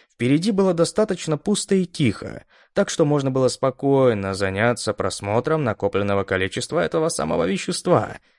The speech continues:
Стоило мне об этом подумать, как шкала накопленной тьмы тут же подсветилась, а перед глазами появилась краткая справка.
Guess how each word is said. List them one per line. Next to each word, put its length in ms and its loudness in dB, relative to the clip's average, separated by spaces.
Стоило 440 2
мне 240 2
об 120 0
этом 200 0
подумать, 540 -2
как 180 0
шкала 340 2
накопленной 680 0
тьмы 340 0
тут 380 -2
же 200 0
подсветилась, 960 -2
а 100 0
перед 240 0
глазами 520 0
появилась 760 0
краткая 440 0
справка. 720 -4